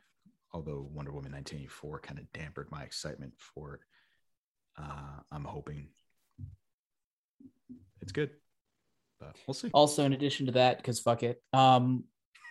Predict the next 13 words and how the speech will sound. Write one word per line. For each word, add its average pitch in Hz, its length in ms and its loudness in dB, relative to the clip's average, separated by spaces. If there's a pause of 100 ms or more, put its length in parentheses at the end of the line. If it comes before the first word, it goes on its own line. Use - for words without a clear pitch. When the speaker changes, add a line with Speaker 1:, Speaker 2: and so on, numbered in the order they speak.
Speaker 2:
they're 139 120 8
also 139 220 4
shooting 139 320 4
The - 140 2
Acolyte 143 540 6
next 147 300 0
year, 147 160 8
along 135 280 6
with 123 120 2
season 135 320 4
two 135 180 4
of 117 80 4
Andor. 110 560 0